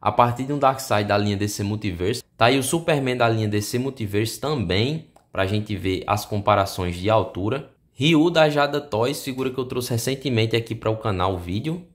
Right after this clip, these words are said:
Miles Morales S V Action. Quem gosta de Spider-Man, corre lá pra dar uma conferida no review dessa figura. Vocês vão se surpreender muito com esse bootlegzinho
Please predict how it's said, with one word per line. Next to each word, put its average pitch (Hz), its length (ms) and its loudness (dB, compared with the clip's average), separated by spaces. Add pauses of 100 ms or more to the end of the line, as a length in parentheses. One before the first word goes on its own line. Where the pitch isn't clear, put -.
(240)
Miles 110 500 4
Morales 120 800 0
S 110 320 -2
V 101 480 -2
Action. 101 480 0 (220)
Quem 113 160 0
gosta 135 240 2
de 180 80 -4
Spider-Man, 170 540 2
corre 127 220 2
lá 135 120 2
pra 135 180 2
dar 131 100 0
uma 131 100 -2
conferida 123 420 -2
no 117 80 0
review 117 240 0
dessa 113 240 0
figura. 110 480 0
Vocês 107 300 6
vão 135 80 4
se 131 140 -2
surpreender 120 560 2
muito 120 420 2
com - 160 -4
esse 120 120 -4
bootlegzinho 113 840 0